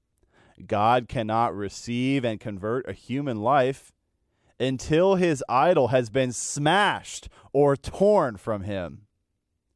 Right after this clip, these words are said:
My idol had been an egotistical sense of self-importance, a cocky self-assurance, a passion to become successful, to attain status in the eyes of the material world."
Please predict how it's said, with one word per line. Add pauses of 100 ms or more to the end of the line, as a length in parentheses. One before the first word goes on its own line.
(1080)
My
idol
had
been
an
egotistical
sense
of
self-importance, (400)
a
cocky
self-assurance, (540)
a
passion
to
become
successful, (260)
to
attain
status (640)
in
the
eyes
of
the
material
world."